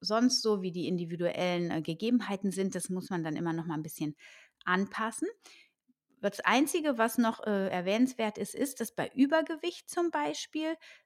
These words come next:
ähm, die Werte sogar noch darunter gehen. Also da sollte man noch weniger Zucker dem Kind geben. So,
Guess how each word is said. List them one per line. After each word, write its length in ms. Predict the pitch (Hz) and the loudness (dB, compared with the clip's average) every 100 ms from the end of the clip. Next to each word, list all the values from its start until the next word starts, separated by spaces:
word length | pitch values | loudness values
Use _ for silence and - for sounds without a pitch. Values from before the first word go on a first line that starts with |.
| - | -2
ähm, 240 | 233 233 208 | 2 2 4
die 260 | 240 - - | 2 2 -2
Werte 420 | 190 214 226 247 | 2 2 2 2
sogar 240 | 214 220 | 2 4
noch 160 | 226 208 | 4 4
darunter 480 | 233 208 285 269 160 | 4 6 6 4 0
gehen. 220 | - 127 | -2 -2
Also 200 | 160 190 | 0 4
da 140 | 202 | 4
sollte 240 | 196 233 233 | 6 4 4
man 160 | 226 | 2
noch 180 | 185 - | 2 -2
weniger 380 | 151 151 135 127 | -6 -6 -8 -12
Zucker 300 | - - 123 | -14 -14 -16
dem 180 | - - | -14 -16
Kind 260 | - - | -16 -20
geben. 300 | - - - - - | -16 -16 -18 -20 -12
So, 140 | - | -12